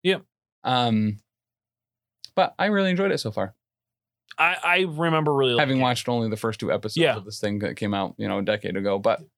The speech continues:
Speaker 1: I liked it.
Speaker 2: still.
Speaker 1: I thought it was really good.
Speaker 2: Yeah.
Speaker 1: I, I, I think Punisher's still my favorite out of the entire series
Speaker 2: Yeah.
Speaker 1: because they really did a good job of capturing Frank. Um, but the Daredevil series is
Speaker 2: Oh, I,
Speaker 1: objectively
Speaker 2: so,
Speaker 1: better.
Speaker 2: uh, yeah, I have watched season one of Daredevil, and holy shit, Vincent D'Onofrio's Kingpin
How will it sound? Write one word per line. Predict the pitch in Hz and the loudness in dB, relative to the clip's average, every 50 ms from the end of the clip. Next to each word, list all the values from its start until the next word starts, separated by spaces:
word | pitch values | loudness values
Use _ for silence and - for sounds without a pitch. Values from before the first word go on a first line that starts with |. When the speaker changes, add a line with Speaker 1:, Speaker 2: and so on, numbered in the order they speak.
| _ _ | _ _
Speaker 1:
I | - 160 | 0 2
liked | 170 156 147 127 | 2 2 2 2
it. | 165 | 2
Speaker 2:
still. | - 165 - _ - | 2 2 0 _ -6
Speaker 1:
I | 139 | 0
thought | 135 143 | 2 4
it | 139 | 4
was | 131 123 | 4 2
really | 123 117 113 | 0 0 0
good. | 113 110 110 107 | 0 -2 0 0
Speaker 2:
Yeah. | 214 214 160 | 0 2 2
Speaker 1:
I, | 170 175 175 - - 175 | 4 2 2 2 2 0
I, | 180 147 - _ _ _ _ _ _ _ _ _ _ _ _ _ _ _ _ - | 0 0 -2 _ _ _ _ _ _ _ _ _ _ _ _ _ _ _ _ -2
I | 151 151 | 0 2
think | 180 190 170 - | 2 2 0 0
Punisher's | - 160 151 156 147 165 147 - | 0 0 0 2 2 0 0 2
still | - 151 | 2 0
my | 139 131 | 0 0
favorite | 120 - 139 135 131 135 127 | 0 0 0 2 2 4 4
out | 123 120 120 | 4 4 4
of | 117 113 | 2 2
the | 120 117 113 - - - | 0 -2 -2 -4 -8 -8
entire | 131 117 120 120 117 113 | -6 -2 0 0 0 0
series | 113 - 135 127 139 147 147 135 | 0 0 0 0 0 0 0 0
Speaker 2:
Yeah. | 135 123 113 113 | 2 2 2 2
Speaker 1:
because | 113 - 113 104 | 2 0 2 2
they | 123 113 | 0 0
really | 110 104 110 110 117 120 120 117 | 0 -2 -2 0 0 2 2 2
did | 120 120 117 | 0 0 0
a | 117 107 | 0 -2
good | 104 101 - 120 113 113 107 | -2 -6 -2 -2 -2 0 0
job | 117 110 107 110 110 | 0 0 2 2 0
of | 107 107 - | -2 -4 -6
capturing | - - 107 104 101 - - 110 104 101 | -4 -2 0 0 0 -2 -4 -4 -4 -6
Frank. | 101 - 110 107 113 131 143 - - _ _ _ _ _ _ _ _ _ _ _ - | -4 -4 -4 -2 -2 -4 -4 -6 -10 _ _ _ _ _ _ _ _ _ _ _ -2
Um, | 127 123 117 113 110 107 | 0 2 2 2 2 0
but | 107 120 113 | 0 0 0
the | 131 120 | 0 2
Daredevil | 135 127 123 120 113 104 110 101 | 2 2 2 2 2 0 -2 -2
series | - - 104 101 98 98 101 | -2 -2 -2 -4 -4 -6 -8
is | 101 95 - - - - - 113 | -10 -8 -8 -8 -10 -10 -4 0
Speaker 2:
Oh, | 151 | 2
I, | 151 127 | 2 2
Speaker 1:
objectively | - - 135 139 - - 95 | 2 0 -2 -2 -2 -2 0
Speaker 2:
so, | - 160 147 | 0 0 0
Speaker 1:
better. | 135 - | 0 0
Speaker 2:
uh, | 139 143 | 0 0
yeah, | 139 160 151 123 110 | 2 2 2 4 4
I | 113 | 2
have | 120 135 143 131 | 2 2 0 2
watched | 131 131 127 - - - | 2 0 0 0 -4 -4
season | - 139 123 123 123 | -4 -2 -2 0 0
one | 117 113 110 | 0 0 0
of | 101 | 0
Daredevil, | 104 107 107 101 104 98 98 98 - | 0 0 0 2 0 0 0 -2 -2
and | 104 104 | -2 -4
holy | 104 110 135 135 117 101 98 | -2 -2 -2 -2 -2 -2 -2
shit, | 95 - - 110 95 - 101 | -4 -2 -2 -2 -2 -2 -2
Vincent | 110 107 104 - - 95 | -4 -4 -4 -4 -4 -2
D'Onofrio's | 107 101 101 - 104 98 95 101 - - | -2 -2 -4 -4 -4 -4 -2 -2 -4 -4
Kingpin | - 120 117 110 - 104 95 98 104 | -6 -6 -6 -4 -2 -2 -2 -2 -4